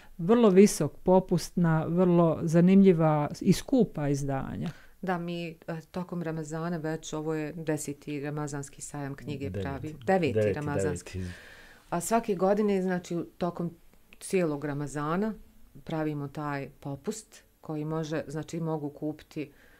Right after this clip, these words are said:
Speaker 2: kod nas u našoj zgradi, a mogu kupiti i, i preko, ovaj, naše stranice.
Speaker 3: Tako je.
Speaker 2: A, poslije će biti sajam, ovaj,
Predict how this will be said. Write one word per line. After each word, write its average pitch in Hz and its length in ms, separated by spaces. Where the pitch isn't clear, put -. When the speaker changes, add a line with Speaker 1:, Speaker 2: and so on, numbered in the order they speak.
Speaker 2:
kod 156 280
nas 202 280
u 151 60
našoj 160 320
zgradi, 202 560
a 165 220
mogu 165 400
kupiti 165 720
i, 147 380
i 180 120
preko, 147 500
ovaj, 135 500
naše 156 480
stranice. 139 680
Speaker 3:
Tako 240 220
je. 87 80
Speaker 2:
A, 170 200
poslije 220 360
će 185 160
biti 202 320
sajam, 175 640
ovaj, 156 540